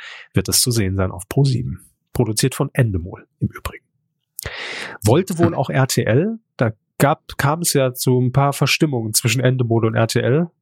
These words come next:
Speaker 1: wie D W D L vor ein paar <laughs> Tagen berichtet hat. Aber, naja. So ist das. So, und, ähm, dann haben wir direkt die nächste Sendung, die auch adaptiert wurde, äh,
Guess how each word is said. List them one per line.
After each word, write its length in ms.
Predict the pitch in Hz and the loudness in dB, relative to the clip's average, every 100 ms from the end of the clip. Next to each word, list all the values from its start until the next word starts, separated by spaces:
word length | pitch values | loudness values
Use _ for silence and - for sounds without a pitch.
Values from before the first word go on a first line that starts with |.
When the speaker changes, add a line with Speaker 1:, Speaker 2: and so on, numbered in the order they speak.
| _ | _
Speaker 1:
wie 260 | 143 131 139 | 2 4 4
D 160 | 123 120 | 2 2
W 60 | |
D 80 | 120 | 2
L 140 | 120 | 0
vor 200 | 131 127 | 0 0
ein 20 | 120 | 0
paar 140 | 127 | 0
<laughs> 0 | |
Tagen 340 | - 113 - | 0 -2 -2
berichtet 560 | 123 - 131 - 143 - | -6 -6 -6 -4 -6 -4
hat. 200 | 156 - - - - - - | -4 -6 -12 -10 -10 -10 -2
Aber, 420 | 143 120 113 113 - _ _ _ - - - | 0 2 2 0 -2 _ _ _ -16 -14 0
naja. 340 | 139 147 92 - _ _ _ - - - - - - - - - - - - - - | 2 2 -2 -8 _ _ _ -16 -10 -8 -6 -6 -4 -4 -4 -6 -8 -10 -12 -14 -2
So 220 | - 185 | 2 2
ist 260 | 175 - - | 2 0 0
das. 300 | 101 - - | -2 -2 0
So, 180 | 170 156 | 0 -2
und, 340 | 127 139 - | -4 -4 0
ähm, 320 | 151 143 139 135 - - | 2 2 0 -2 -4 0
dann 160 | 151 | 0
haben 120 | 175 180 | 0 0
wir 80 | |
direkt 280 | 156 156 - | -2 -2 0
die 60 | 135 | 2
nächste 300 | 135 - 151 | 2 2 0
Sendung, 260 | 156 156 | 0 2
die 100 | 117 | 2
auch 180 | 113 135 | 2 0
adaptiert 520 | 143 139 - 151 - | 0 -2 0 0 0
wurde, 320 | 147 151 156 - | 0 2 2 2
äh, 220 | 120 | 2